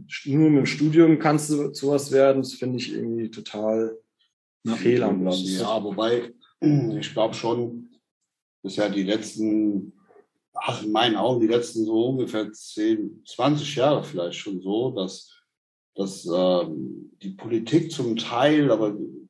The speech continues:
Speaker 3: auch, ich glaub, so, so Elternteile immer wieder über unser Kind, wir müssen für Bildung sorgen, heißt es immer so schön. Oder irgendwann hat man sich gebettelt, äh, dass wohl skandinavische Länder total viel besser im Schulsystem seien.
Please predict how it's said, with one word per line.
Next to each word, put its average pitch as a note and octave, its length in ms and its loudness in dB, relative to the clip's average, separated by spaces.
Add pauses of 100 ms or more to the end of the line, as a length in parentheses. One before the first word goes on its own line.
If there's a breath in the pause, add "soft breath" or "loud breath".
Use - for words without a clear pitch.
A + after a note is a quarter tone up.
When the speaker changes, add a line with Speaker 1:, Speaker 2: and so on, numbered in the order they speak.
(240)
Speaker 3:
auch, A#2+ 240 -10
ich - 60 -20
glaub, A#2+ 240 -4
so, A2+ 260 -2
so G#2+ 260 -4
Elternteile B2 960 -2 (720 loud breath)
immer A#2 260 -2
wieder A2 420 4
über G2 380 -4 (140)
unser A2+ 340 -8
Kind, B2+ 500 -4 (180)
wir G#2+ 120 -2
müssen A#2 340 -6
für - 220 -6
Bildung D#3+ 500 2
sorgen, D3+ 540 2
heißt D3 180 -2
es - 60 -12
immer C#3 160 -2
so C3 80 -8
schön. C#3 420 2
Oder A2 160 -2
irgendwann G#2+ 400 0
hat G2+ 140 -8
man A2 80 -2
sich - 200 -14
gebettelt, B2+ 640 -2
äh, G2+ 460 0
dass G2+ 200 -8
wohl F#2 120 -4
skandinavische G2 800 -2
Länder B2 340 0
total A2 460 0
viel A2+ 140 -8
besser A#2 240 0
im - 100 -2
Schulsystem D3 880 -4
seien. B2+ 380 2